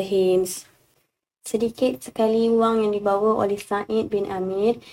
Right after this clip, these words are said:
hingga tiba saat datangnya beberapa orang dari penduduk Hims yang dipercayai oleh Amirul Mukminin.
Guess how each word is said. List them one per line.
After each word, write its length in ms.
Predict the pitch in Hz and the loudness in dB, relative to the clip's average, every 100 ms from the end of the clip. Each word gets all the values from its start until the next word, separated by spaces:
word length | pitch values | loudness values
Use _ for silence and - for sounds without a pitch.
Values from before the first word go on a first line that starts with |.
| - - | -8 0
hingga 320 | 220 226 220 | 4 6 6
tiba 320 | 220 220 240 | 4 6 6
saat 400 | 240 - 220 - | 4 -2 -2 -2
datangnya 480 | 196 - 254 254 247 | -2 2 4 4 4
beberapa 480 | 233 214 208 208 - | 2 2 2 2 0
orang 480 | - 202 190 220 220 | 2 4 4 2 2
dari 240 | 208 208 | 0 -2
penduduk 400 | - 202 202 208 - | -4 -4 -4 -4 -4
Hims 320 | 190 226 254 - - - | -2 -2 -2 -10 -20 0
yang 160 | 247 240 | 4 4
dipercayai 720 | 240 226 226 214 208 214 220 | 4 2 4 4 4 2 2
oleh 240 | 208 202 | 2 0
Amirul 400 | 196 190 190 190 | -2 -4 -4 -6
Mukminin. 480 | 185 - 185 175 180 | -6 -4 0 0 -2